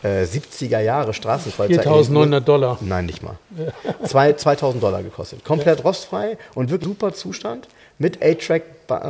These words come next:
Speaker 1: Radio drin, mit, äh, äh, Kunstleder, ähm, in weiß, in weißer Dachhimmel,
Speaker 2: A-Track hat
Speaker 1: weißes
Speaker 2: er noch?
Speaker 1: Vinyl drauf. Ja, A-Track, ja.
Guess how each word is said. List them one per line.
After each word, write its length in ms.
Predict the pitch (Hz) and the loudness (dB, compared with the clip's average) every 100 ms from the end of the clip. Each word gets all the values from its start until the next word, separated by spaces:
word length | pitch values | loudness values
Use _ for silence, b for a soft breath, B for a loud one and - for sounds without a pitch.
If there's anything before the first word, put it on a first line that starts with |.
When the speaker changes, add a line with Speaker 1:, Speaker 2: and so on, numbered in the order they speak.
| 156 | -4
Speaker 1:
Radio 380 | 135 151 147 147 | -4 -2 -4 -4
drin, 400 | 139 147 151 123 | 0 0 0 -2
mit, 260 | 156 - | -4 -4
äh, 600 | - 135 135 131 117 120 117 | -4 -2 0 0 0 -2 -2
äh, 40 | |
Kunstleder, 920 | - 190 - 156 151 147 143 - 127 | -2 -4 -2 -4 0 0 0 -2 -4
ähm, 180 | 123 123 | -4 -6
in 180 | - 113 | -4 -2
weiß, 300 | 127 170 175 | 0 -2 -4
in 340 | - 156 147 143 B | -4 -2 -2 -6 B
weißer 300 | 113 151 170 | 0 0 0
Dachhimmel, 400 | 131 165 175 254 | -4 -2 2 2
Speaker 2:
A-Track 140 | 165 240 | 4 6
hat 80 | 180 | 6
Speaker 1:
weißes 100 | 147 135 | 4 2
Speaker 2:
er 40 | |
noch? 100 | 139 | 2
Speaker 1:
Vinyl 120 | 147 131 | 0 0
drauf. 180 | 95 - | -4 -4
Ja, 100 | 135 - - _ - | -4 -4 -14 _ -10
A-Track, 340 | - 117 - 98 | -2 -2 -2 -6
ja. 200 | 113 95 | -4 -4